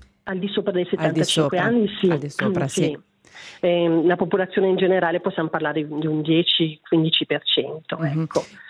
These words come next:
Speaker 2: E signora Santo, sono più uomini o donne? Non so se si può anche fare una questione di genere come percentuali.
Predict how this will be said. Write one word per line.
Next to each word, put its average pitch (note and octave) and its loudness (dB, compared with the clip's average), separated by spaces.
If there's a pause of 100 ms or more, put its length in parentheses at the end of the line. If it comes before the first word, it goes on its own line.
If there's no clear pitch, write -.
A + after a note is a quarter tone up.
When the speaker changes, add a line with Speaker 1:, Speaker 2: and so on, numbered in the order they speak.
Speaker 2:
E F3+ 0
signora F#3+ 2
Santo, F#3+ 0
sono E3 0
più F#3 -2
uomini A3+ 0
o D#3+ -2
donne? B2+ 0
Non C3+ -2
so D3 -4
se D3 -4
si - -6
può C#3+ -2
anche C3+ -2
fare C3 -4
una C3 -2
questione C#3+ -2
di B2+ 0
genere B2+ 0 (100)
come C#3 -2
percentuali. B2+ -2